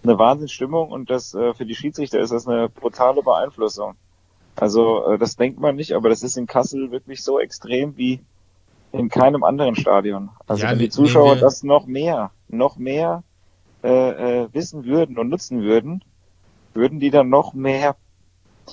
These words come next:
Speaker 1: äh, Powerplay rausziehen können. Hundert Prozent.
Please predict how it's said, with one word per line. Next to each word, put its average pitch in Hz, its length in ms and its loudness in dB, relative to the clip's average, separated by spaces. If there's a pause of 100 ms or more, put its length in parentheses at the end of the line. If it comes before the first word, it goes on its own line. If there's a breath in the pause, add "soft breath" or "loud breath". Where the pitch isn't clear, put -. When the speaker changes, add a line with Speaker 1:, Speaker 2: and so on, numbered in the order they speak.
(380 soft breath)
Speaker 1:
äh, 127 240 6
Powerplay 131 480 2
rausziehen 104 480 -4
können. 104 320 -12 (120)
Hundert 127 280 0
Prozent. 104 440 -4